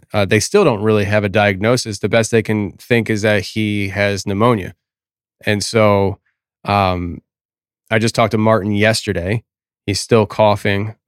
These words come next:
but, uh, he is on the mend. Uh, when he answered the phone, he's like,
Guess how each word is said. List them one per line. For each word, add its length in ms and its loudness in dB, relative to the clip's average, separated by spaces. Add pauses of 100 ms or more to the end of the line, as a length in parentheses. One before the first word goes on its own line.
but, 460 2
uh, 200 -4
he 200 0
is 140 2
on 100 2
the 80 0
mend. 420 0 (440)
Uh, 240 0
when 420 -2 (100)
he 300 0
answered 280 0
the 80 -4
phone, 400 2
he's 160 -4
like, 180 0